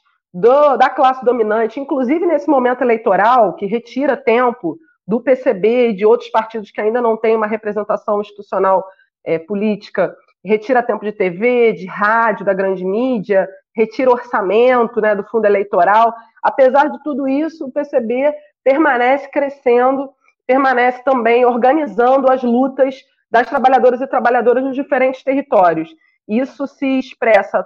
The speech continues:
tanto no nosso crescimento quantitativo, enquanto partido. Então, a gente, além de mim, a gente tem outros pré-candidatos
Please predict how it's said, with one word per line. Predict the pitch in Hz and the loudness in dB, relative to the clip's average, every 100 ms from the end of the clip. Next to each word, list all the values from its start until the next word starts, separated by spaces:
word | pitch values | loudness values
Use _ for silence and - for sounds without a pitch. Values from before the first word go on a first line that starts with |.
| _ | _
tanto | 269 302 381 392 403 - _ _ - | 0 2 0 -4 -8 -10 _ _ -2
no | 254 | 0
nosso | 240 226 233 | 2 0 -2
crescimento | - 240 247 214 214 214 | -2 -2 -2 -2 -2 -4
quantitativo, | - 277 330 370 - 285 - - 233 311 349 - _ _ _ | -4 0 0 -2 -4 -4 -6 -8 -4 -4 -6 -12 _ _ _
enquanto | 208 202 220 220 | -8 -2 -2 0
partido. | 226 202 - 233 277 | -2 -2 -6 -8 -6
Então, | 240 226 | -2 -2
a | |
gente, | 214 226 226 220 | 0 -4 -2 0
além | 220 247 | 0 0
de | 240 | -4
mim, | 233 226 220 | -4 -2 -2
a | |
gente | 208 220 - | -2 -6 -4
tem | 226 | 2
outros | 214 247 - | 2 2 -2
pré-candidatos | - 226 226 214 202 170 196 254 | -4 -4 -2 -4 0 2 4 2